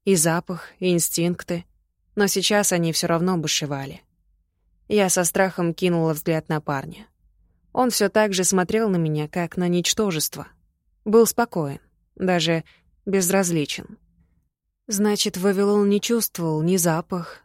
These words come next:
ни мою течку. Хоть каким-то образом подавители работали, но с каждой секундой я понимала, что еще немного, и они меня не спасут. Все во мне рвалось, крушилось, предательски желало Альфу.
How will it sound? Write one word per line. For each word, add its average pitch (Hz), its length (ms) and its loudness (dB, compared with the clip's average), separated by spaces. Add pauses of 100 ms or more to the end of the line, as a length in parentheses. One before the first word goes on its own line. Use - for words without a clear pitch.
(120)
ни 190 120 2
мою 185 300 2
течку. - 560 -4 (500)
Хоть - 220 4
каким-то 214 480 0
образом 190 440 0
подавители 185 560 0
работали, 190 680 -2 (480)
но 180 160 4
с - 80 -2
каждой 180 320 -2
секундой 185 560 0
я 165 180 0
понимала, 170 800 0 (260)
что - 220 -4
еще 180 240 0
немного, 175 720 0 (240)
и 202 80 -4
они 180 280 2
меня 156 280 0
не 143 80 -4
спасут. - 580 -6 (480)
Все - 280 2
во 175 120 4
мне 165 220 2
рвалось, 151 640 -4 (320)
крушилось, 175 840 -2 (480)
предательски 185 640 2
желало 160 580 2
Альфу. 147 400 -4